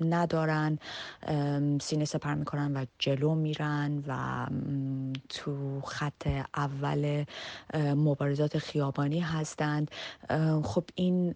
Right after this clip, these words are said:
ام، خیلی غرورآفرینه و بی اندازه، اه، شهامت بخشه به جامعه و بنابراین وقتی که بهش فکر می‌کنی، وقتی به تمام اون، اه، صحنه‌ها و لحظات قهرمانانه فکر می‌کنی،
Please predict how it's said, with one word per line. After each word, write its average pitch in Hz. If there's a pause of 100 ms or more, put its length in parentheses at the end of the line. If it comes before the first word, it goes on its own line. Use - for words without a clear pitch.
ام، 147 (420)
خیلی 175 (100)
غرورآفرینه 147 (160)
و 135 (160)
بی 147
اندازه، 147 (100)
اه، 139
شهامت 143 (100)
بخشه 147
به 143
جامعه 131 (360)
و 147
بنابراین 143
وقتی 147
که 151
بهش 143
فکر -
می‌کنی، 143
وقتی 143
به 139
تمام 143
اون، 147
اه، 139
صحنه‌ها 143
و 143 (100)
لحظات 143
قهرمانانه 143
فکر -
می‌کنی، 147